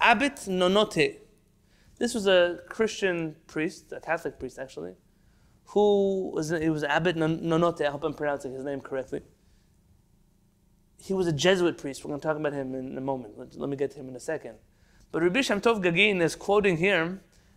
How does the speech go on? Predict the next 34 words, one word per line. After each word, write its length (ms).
a 80
Jesuit 540
priest 400
that's 220
going 200
to 80
impress 460
you 100
with 120
what 120
he 60
has 220
to 100
say. 260
Ayin 320
B'Sifro 440
says, 200
look 160
in 80
his 160
book, 320
Chelek 360
Bet, 240
Perek 220
Yud 180
Zayin, 280
the 80
second 400
volume 340
of 100
his 140
work, 300
chapter 320
seventeen. 680